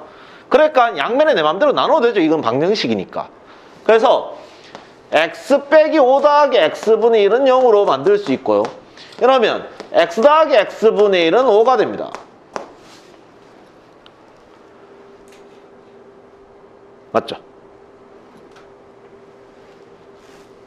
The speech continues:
이 말은 어차피 이거, 여-, 이 식을 여기에 집어넣나, 이 식을 여기에 집어넣나,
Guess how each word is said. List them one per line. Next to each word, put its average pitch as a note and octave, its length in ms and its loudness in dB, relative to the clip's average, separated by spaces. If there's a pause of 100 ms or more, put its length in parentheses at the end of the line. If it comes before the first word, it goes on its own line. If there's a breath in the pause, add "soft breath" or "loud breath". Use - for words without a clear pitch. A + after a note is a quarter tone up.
(340)
이 A3+ 140 2
말은 F#3+ 380 0 (800 loud breath)
어차피 D4+ 600 0
이거, C#4 600 2 (120)
여-, F#3 200 2
이 C4 140 0
식을 C4+ 360 0
여기에 C4 360 2
집어넣나, D#3 520 -2
이 B3 180 -2
식을 B3 300 2
여기에 C4 280 2
집어넣나, D#3+ 680 -2